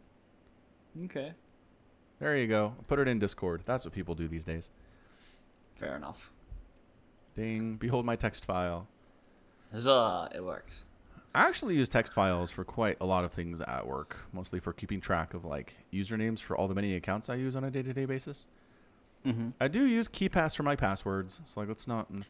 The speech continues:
Speaker 2: not just putting it into a plain text file, but, uh, <laughs> usernames, definitely. 'Cause sometimes that's all I need. It's like, "What the crap is the username here?" And then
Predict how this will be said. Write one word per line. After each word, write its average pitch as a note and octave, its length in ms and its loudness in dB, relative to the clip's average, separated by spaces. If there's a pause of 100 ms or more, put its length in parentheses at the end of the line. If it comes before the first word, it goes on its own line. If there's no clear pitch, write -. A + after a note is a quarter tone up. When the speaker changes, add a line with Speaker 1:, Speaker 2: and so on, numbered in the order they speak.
(140)
Speaker 2:
not A2 160 -6
just A2 100 -8
putting G#2+ 220 0
it - 20 -2
into G2 140 -4
a F#2+ 60 -4
plain G2+ 180 -2
text G2+ 240 -2
file, D#2+ 280 2
but, D#2 200 -4 (500)
uh, E2 60 -6
<laughs> D#2+ 260 0
usernames, G2+ 1000 2 (260)
definitely. F2 480 -2
'Cause D3 140 0
sometimes D4 260 8
that's C3+ 140 8
all F#2+ 160 6
I E2 40 2
need. D2 220 -4
It's - 80 -8
like, - 180 -14
"What G#3 120 -14
the - 80 -14
crap - 340 -12
is - 80 -14
the - 100 -6
username G#2+ 320 -4
here?" G2+ 200 -4
And G#2 160 -2
then A#2 80 -2